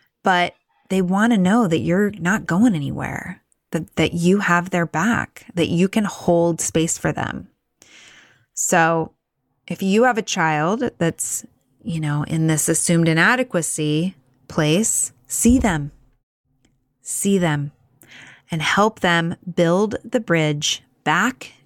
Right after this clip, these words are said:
to having the courage to be imperfect, right? They're deeply discouraged.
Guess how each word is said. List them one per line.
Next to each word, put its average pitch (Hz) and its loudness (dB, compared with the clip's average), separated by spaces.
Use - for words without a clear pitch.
to 151 0
having 160 -2
the 160 -2
courage - -2
to - -8
be 143 0
imperfect, - -2
right? 180 2
They're 165 4
deeply 170 2
discouraged. 185 -2